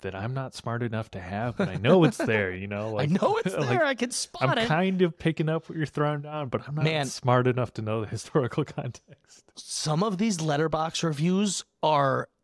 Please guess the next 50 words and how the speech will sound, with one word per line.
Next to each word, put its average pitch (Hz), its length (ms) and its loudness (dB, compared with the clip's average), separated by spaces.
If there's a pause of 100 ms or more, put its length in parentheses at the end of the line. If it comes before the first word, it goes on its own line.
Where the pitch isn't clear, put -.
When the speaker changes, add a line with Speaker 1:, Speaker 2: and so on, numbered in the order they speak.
(180)
Speaker 2:
essays, 151 960 0
dude. 127 580 0 (680)
Speaker 1:
Yeah, 185 180 -2
I 131 80 4
mean, 160 160 6
this 180 180 4
is 165 100 2
one 165 140 2
of 160 80 4
those 151 180 4
films. 110 240 -6 (400)
I 151 60 4
also 156 220 4
feel 170 140 4
like 151 120 4
this 135 180 0
is 131 60 -4
one 131 140 0
of 131 80 -2
those 117 180 -4
films 110 360 -6
that, 104 180 -2
like, 101 280 -10 (1300)
film 101 280 -2
bros 92 280 0
are 98 120 -4
like, 101 200 -6 (300)
"You 143 160 -6
gotta 151 160 0
watch 127 360 0
Speaker 2:
Oh. - 60 -4
Speaker 1:
Akira." 135 320 -10 (420)
You 139 80 -20
know, - 260 -20 (140)
it's 131 120 -8
Speaker 2:
So, 220 260 0
Speaker 1:
just, - 120 -16 (880)
and 127 120 2
we're, 139 80 0
you 220 60 -4
Speaker 2:
while 226 180 2
Speaker 1:
know, - 60 2
Speaker 2:
we're, 240 120 2
Speaker 1:
we're - 60 -2
Speaker 2:
while 233 200 2
we're 262 100 2
on 233 120 0
the 202 80 0
subject, 175 460 -4
like, 170 240 -4